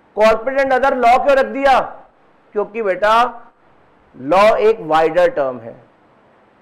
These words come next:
लॉ में कितनी चीजें आ जाती हैं? नहीं, आठ। उस समय आप बच्चे थे तो छह बताते थे, अब आपको सारी बातें बताएंगे। तो यहां पर,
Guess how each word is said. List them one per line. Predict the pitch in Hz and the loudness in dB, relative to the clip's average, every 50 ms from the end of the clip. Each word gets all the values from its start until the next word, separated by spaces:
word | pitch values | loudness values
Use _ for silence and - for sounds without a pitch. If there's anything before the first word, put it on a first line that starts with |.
| _ _ _ _ _ | _ _ _ _ _
लॉ | 135 139 165 185 202 220 | -6 0 2 2 2 4
में | 233 247 233 | 2 0 -2
कितनी | 233 233 220 247 240 240 | -2 -6 -8 -6 -6 -6
चीजें | 214 233 226 233 247 | -6 -4 -2 2 2
आ | 240 226 226 | 4 4 4
जाती | 214 226 220 220 226 220 208 | 4 4 2 2 0 -2 0
हैं? | 196 160 131 - - - - _ _ _ _ _ _ _ _ _ _ _ _ _ _ _ _ _ _ _ _ _ _ _ _ _ _ _ | 0 0 -2 -4 -8 -16 -20 _ _ _ _ _ _ _ _ _ _ _ _ _ _ _ _ _ _ _ _ _ _ _ _ _ _ _
नहीं, | 131 131 127 123 120 113 113 127 - _ _ - | -12 -10 -8 -8 -8 -10 -12 -18 -20 _ _ -6
आठ। | - 135 127 123 117 - _ - _ _ _ _ _ _ _ _ _ _ _ _ _ _ | -6 -4 -4 -6 -8 -12 _ -20 _ _ _ _ _ _ _ _ _ _ _ _ _ _
उस | 170 202 196 - | -10 -10 -10 -6
समय | 190 180 180 185 | -6 -6 -4 -4
आप | 185 180 175 | -4 -6 -6
बच्चे | 151 151 151 156 - - 175 175 | -8 -10 -12 -12 -12 -12 -10 -8
थे | 156 170 175 190 185 | -8 -8 -8 -8 -10
तो | - _ 160 160 | -12 _ -12 -12
छह | 160 - 147 131 135 | -12 -10 -8 -8 -6
बताते | 139 147 143 143 139 139 - 135 | -8 -8 -6 -6 -8 -8 -8 -12
थे, | 131 139 147 160 156 - _ _ _ _ _ _ _ _ - | -12 -12 -12 -12 -14 -18 _ _ _ _ _ _ _ _ -4
अब | 151 170 165 165 | -4 -2 0 0
आपको | 156 151 151 - 165 170 | 0 -2 -2 -6 -10 -12
सारी | 165 - 151 135 135 139 | -8 -6 -6 -4 -4 -6
बातें | 131 127 120 - 120 120 | -6 -8 -8 -8 -8 -12
बताएंगे। | 113 113 - 113 113 113 113 107 117 120 _ _ _ _ _ _ _ _ _ _ _ _ | -12 -12 -14 -16 -18 -18 -20 -20 -20 -20 _ _ _ _ _ _ _ _ _ _ _ _
तो | 147 | -12
यहां | 143 139 156 156 151 151 170 202 220 220 | -8 -4 -2 -2 -2 0 0 0 0 0
पर, | - 196 185 190 196 | 2 2 2 4 2